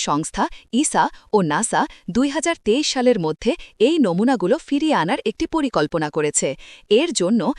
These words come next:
একটি ছোট রকেটবাহী মহাকাশযান ব্যবহার করা হবে। তাই মঙ্গলে সত্যিই কোনো জীবন ছিল কিনা, তা জানতে আমাদের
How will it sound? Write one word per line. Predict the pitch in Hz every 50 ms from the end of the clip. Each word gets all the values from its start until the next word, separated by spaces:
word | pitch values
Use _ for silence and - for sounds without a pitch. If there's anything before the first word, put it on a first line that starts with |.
| - - -
একটি | - 240 - - 330 -
ছোট | - - - 247 - 349
রকেটবাহী | 320 202 151 156 - 320 330 - 262 285 254 277
মহাকাশযান | 247 170 151 175 226 220 214 185 175 - - 202 285 339
ব্যবহার | 262 233 170 160 175 160 165 151
করা | - 170 147 147
হবে। | 151 165 160 143 151 131 - - - - - - -
তাই | - 190 165 151 233 320 - - - -
মঙ্গলে | 185 196 226 254 269 320 320 330 330
সত্যিই | - - - 180 170 _ - 311 349 349
কোনো | - 311 330 311
জীবন | 226 - 196 190 233 254
ছিল | 240 - - - 185 196 294
কিনা, | 311 - 196 147 143 - 311 - - - -
তা | 226 214
জানতে | 175 - 175 156 175 269 - - 190 302 - - - -
আমাদের | - 226 285 294 320 311